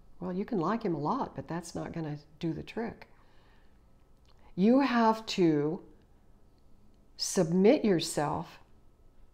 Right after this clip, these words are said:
to his words. And that requires effort of heart because our Lord is teaching us right here that we have to agree with this. Now, it may be very hard to agree, and we may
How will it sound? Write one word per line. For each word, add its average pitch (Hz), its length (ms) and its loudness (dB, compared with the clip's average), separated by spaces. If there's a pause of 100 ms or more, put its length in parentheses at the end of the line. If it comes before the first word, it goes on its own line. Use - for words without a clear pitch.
(260)
to 190 120 2
his 214 280 2
words. 214 640 -2 (720)
And 185 180 2
that 208 160 2
requires 208 580 0
effort 190 320 0
of 170 80 -6
heart 226 300 4
because 180 520 0 (360)
our 196 120 4
Lord 226 360 6
is 202 200 4
teaching 262 540 0
us 151 280 -4
right 190 220 2
here 262 440 -2 (380)
that - 120 -4
we 262 160 4
have 269 200 0
to 202 160 0
agree 214 400 0
with 220 240 0
this. 156 280 -2
Now, 185 320 0 (2000)
it 196 140 4
may 208 140 4
be 214 100 4
very 202 320 4
hard 226 320 4
to 202 140 2
agree, 165 540 0
and 180 180 0
we 196 160 4
may 190 500 2